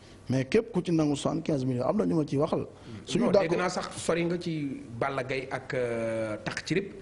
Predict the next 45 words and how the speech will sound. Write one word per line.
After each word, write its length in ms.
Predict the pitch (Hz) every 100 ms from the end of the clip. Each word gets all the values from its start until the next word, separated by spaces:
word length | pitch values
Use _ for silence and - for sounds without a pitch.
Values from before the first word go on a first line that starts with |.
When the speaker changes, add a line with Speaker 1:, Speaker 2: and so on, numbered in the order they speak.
| - - - -
Speaker 1:
Non, 180 | 185 160
Speaker 2:
Euh, 100 | 120
Speaker 1:
du 60 | 147
Balla 200 | 147 135
Speaker 2:
fi 60 | 127
Speaker 1:
Gaye 120 | 127
Speaker 2:
moment, 160 | 139 139
Speaker 1:
ak 140 | 127
Speaker 2:
mom-, 180 | 131 127
mom-, 220 | 127 131 127
moment 340 | 131 135 127
bi 120 | 120 135
ñu 100 | 127
toll 180 | 135
nii 240 | 117 117 113
sax 160 | 147 -
Takk 200 | 143 -
ci 80 | 139
Rib 120 | 123
mooy 160 | 120 117
sa 100 | 117
problème, 380 | 120 127 143 - - - 117
mais 120 | 117
Balla 240 | 117 117
moom 260 | 113 107 107 - - - -
mi 100 | 117
ngi 60 | 117
sa 140 | 113
biir 140 | 110 107
poche. 340 | 131 156 - - -
Speaker 1:
Non, 180 | 151 143
Balla 240 | 123 127 143
nekkul 260 | 147 156
sama 180 | 151 160
poche 320 | 156 165 135
de. 40 | 117
Speaker 2:
Non, 180 | 202 139
mi 100 | 180
ngi 80 | 277
sa 120 | 247
biir 140 | 202 196
poche, 160 | 254
cela 180 | 226 185
veut 100 | 151
dire 160 | 147